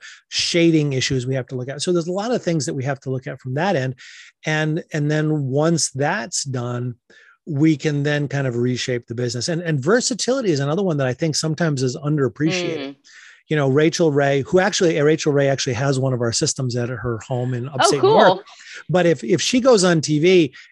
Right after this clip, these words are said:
Speaker 1: and suddenly talks about how amazing cilantro is, you wouldn't believe how many of our growers suddenly get calls from their buyers going, "Hey, can you grow cilantro for me?" And so having a system that has the versatility where you can put some of your production into cilantro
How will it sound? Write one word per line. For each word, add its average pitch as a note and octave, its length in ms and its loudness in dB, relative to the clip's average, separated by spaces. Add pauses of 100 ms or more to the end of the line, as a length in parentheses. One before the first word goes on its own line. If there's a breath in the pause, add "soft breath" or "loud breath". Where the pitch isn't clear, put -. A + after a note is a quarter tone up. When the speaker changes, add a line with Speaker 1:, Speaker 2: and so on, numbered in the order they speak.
Speaker 1:
and C#3 220 0
suddenly D#3+ 680 2
talks D3+ 360 -2
about C3+ 260 -2
how D#3+ 260 -2
amazing D#3 520 2
cilantro C#3+ 800 0
is, A#2 200 -10 (320 loud breath)
you F3+ 120 6
wouldn't F#3+ 180 4
believe F#3+ 260 6
how D3 180 0
many D3+ 160 0
of C3+ 100 0
our B2+ 140 0
growers D#3 420 4
suddenly E3 320 2
get C#3 200 -4
calls E3 280 0
from C#3 140 -4
their B2 140 -2
buyers D3 480 2
going, C3+ 340 0 (320 loud breath)
"Hey, B3+ 160 0
can D#3+ 140 0
you C3+ 80 2
grow G3+ 140 6
cilantro G3 540 2
for A3+ 80 2
me?" B3+ 240 2 (520 loud breath)
And G3 180 -4
so G3 180 2
having G#3+ 400 0
a D3+ 60 0
system G3 480 -2
that C#3 120 -2
has C3+ 180 -4
the C3 60 -4
versatility D3 580 0
where C#3 180 0
you C#3 180 -2
can C#3 380 -4
put D#3 200 -6
some C#3+ 120 -4
of C3 80 -4
your C3 100 -2
production D3 400 -4
into B2 200 -6
cilantro C#3 640 -4